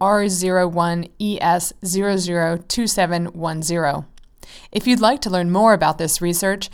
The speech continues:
visit the Superfund Research Program website at W W W dot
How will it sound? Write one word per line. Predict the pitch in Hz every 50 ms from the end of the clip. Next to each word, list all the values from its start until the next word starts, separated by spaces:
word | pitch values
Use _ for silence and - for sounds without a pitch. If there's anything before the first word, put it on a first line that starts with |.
| - - -
visit | 196 208 247 262 277 294 294 294
the | 233
Superfund | 202 190 - - 277 285 294 277 262 - 220 220 220 214
Research | 190 185 185 185 196 196 190 190 -
Program | - 180 175 156 175 175 185 196
website | 202 214 226 247 214 - - 147 135 117 - - - - - - - -
at | 160 165 - -
W | 202 196 214 247 240 233
W | 196 226 214 202 214 202 185
W | 196 196 196 233 240 254 269 254 - -
dot | - 180 156 - -